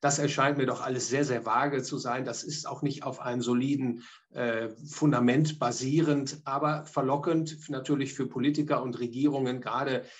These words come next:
in Zeiten der Bedrängnis, wenn die Schuldenlage zu groß ist, sich auf solch eine Theorie zu berufen. Aber das Ergebnis, äh,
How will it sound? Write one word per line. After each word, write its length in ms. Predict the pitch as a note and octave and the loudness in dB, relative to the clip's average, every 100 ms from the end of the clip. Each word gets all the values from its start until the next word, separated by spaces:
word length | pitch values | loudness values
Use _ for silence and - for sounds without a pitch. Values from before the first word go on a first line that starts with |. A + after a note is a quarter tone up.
| - | -12
in 160 | - C#3 | -4 -2
Zeiten 380 | - C3+ C#3 B2+ | 2 2 4 2
der 80 | A#2 | 2
Bedrängnis, 640 | A#2+ - C#3 D#3 C#3 - | 0 2 6 6 6 2
wenn 80 | A#2 | -4
die 80 | - | 0
Schuldenlage 600 | D#3 D#3 C#3 A#2+ B2+ A#2+ | 2 2 2 0 -2 -4
zu 160 | B2+ | -6
groß 260 | B2+ C3+ B2+ | -4 -4 -4
ist, 80 | A#2+ | -8
sich 180 | D3 | -6
auf 120 | C3 A#2+ | -6 -2
solch 320 | C3+ C#3+ C#3 | 0 0 -2
eine 220 | B2 A#2+ | -2 -2
Theorie 400 | A#2+ B2 A#2+ A#2+ | 0 0 0 0
zu 180 | - A#2 | -2 -6
berufen. 480 | B2 A#2+ A#2+ G2 - - - - | 0 0 0 -6 -16 -20 -20 -4
Aber 200 | C#3 C#3+ | 2 4
das 220 | C#3 D3 | 4 2
Ergebnis, 640 | E3+ E3+ F#3+ F3 D#3 - E3+ | 4 4 4 4 2 0 -2
äh, 320 | E3 D3 | 2 2